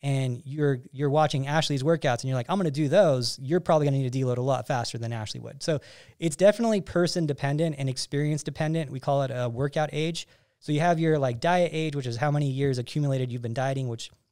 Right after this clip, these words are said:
might have some long-term, um, long-term ramifications to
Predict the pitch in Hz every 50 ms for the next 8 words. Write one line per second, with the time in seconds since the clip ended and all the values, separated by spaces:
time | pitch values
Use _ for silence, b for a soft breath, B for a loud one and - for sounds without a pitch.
0 | _ _ - - 139 143 139 131 139 135 - - 120 127 135 139 139 131 - 135
1 | 131 127 131 b b b b b b - 127 123 123 120 120 117 117 113 117 113
2 | 113 113 117 123 _ _ _ _ _ _ _ 147 139 135 156 180 190 175 - -
3 | 175 165 160 160 156 151 151 147 147 143 139 - _ _ _ _ _ _ _ _
4 | - 160 170 180 160 - 147 - 151 147 135 - 143 135 - - - 135 127 117